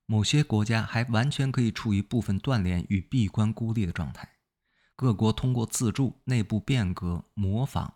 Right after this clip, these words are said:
国际军事政治博弈和利用国际组织来确保没有一个国家，特别是一个次优化、不可取的国家，能够独自支配整个世界政治并统治其他国家。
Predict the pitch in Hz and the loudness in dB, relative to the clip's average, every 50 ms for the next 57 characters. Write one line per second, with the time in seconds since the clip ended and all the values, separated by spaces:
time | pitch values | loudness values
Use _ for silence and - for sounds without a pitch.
0 | _ _ - 101 101 - - 110 - - - 135 143 147 147 - - - 202 - | _ _ -4 -2 0 0 0 0 0 0 2 2 4 4 4 2 2 0 0 0
1 | - 123 113 92 90 - - 92 90 95 110 131 120 101 - - - _ _ _ | 0 0 2 0 0 -4 -4 -2 -2 0 0 0 0 -2 -4 -8 -20 _ _ _
2 | - 101 98 117 120 110 98 95 - - 98 104 - 131 110 90 - - - - | -2 0 4 4 4 6 4 2 0 -2 -2 -2 0 0 0 0 -2 -4 -8 -8
3 | - - - 90 - - - 98 92 92 - - - 131 117 104 - 87 71 - | -10 -8 -8 -8 -8 -6 -4 -4 -4 -2 -2 -2 -2 0 0 0 -2 -4 -4 -2
4 | 92 104 123 117 101 92 90 101 - 117 - - 95 90 87 - 90 87 - - | 0 2 2 2 2 2 0 0 0 -2 -4 -2 -4 -4 -4 -4 -4 -6 -6 -8
5 | - - - _ _ - - 123 107 - 104 98 107 - - - 107 98 101 113 | -14 -20 -20 _ _ -6 -2 -2 0 2 2 0 0 0 0 0 0 0 0 0
6 | - - - - - 120 110 113 117 123 123 - 123 - - - 117 101 - 135 | 0 0 0 2 2 2 0 0 0 -2 -2 -2 -4 -4 -4 -6 -6 -4 -4 -2
7 | - - - - - - 73 - - 85 85 90 101 98 95 - _ _ _ _ | -2 -4 -4 -6 -8 -10 -10 -10 -8 -8 -4 -2 -2 -4 -4 -6 _ _ _ _
8 | _ _ - 104 101 120 113 - - - 110 98 107 143 147 - 139 107 - - | _ _ -4 -2 0 0 -2 -2 -4 -4 -4 -2 -2 -2 -2 0 -2 -2 -2 -4
9 | - 98 - - 104 85 - - 101 87 87 87 98 107 - - - 107 92 95 | -6 -6 -4 -4 -4 -4 -2 -2 -2 -2 -2 -2 -2 0 0 0 0 0 -2 -2
10 | 92 - 135 127 107 92 - 78 71 - _ _ - 107 95 92 - - - 98 | -2 -2 0 0 0 -2 -2 -6 -10 -12 _ _ -2 -2 -2 -2 -4 -8 -6 -6
11 | 92 85 - 98 - 113 95 - - 85 - 87 87 - - - - - | -4 -4 -4 -4 -4 -4 -4 -4 -6 -8 -8 -8 -8 -8 -10 -12 -14 -16